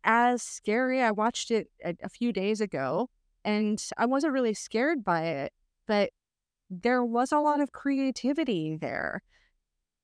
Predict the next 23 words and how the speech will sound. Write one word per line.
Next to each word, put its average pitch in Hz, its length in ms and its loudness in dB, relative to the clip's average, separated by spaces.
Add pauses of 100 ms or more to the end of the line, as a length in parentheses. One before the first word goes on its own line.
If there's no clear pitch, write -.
(140)
And 208 460 0
the, 220 400 2
the 180 140 -4
practical 247 500 -2
effects 240 320 -2
and 233 80 -2
the 208 60 -2
stuff 233 300 2
that 247 120 -8
they 202 160 0
did, 220 320 0
like, 196 180 -2
i-, 151 320 -6
and 185 100 -4
the 175 80 0
makeup 220 520 2
and 220 100 -2
all 202 240 0
of 233 140 -2
that, 262 320 2 (800)
that 311 200 4
was 453 180 2 (140)
actually 349 420 0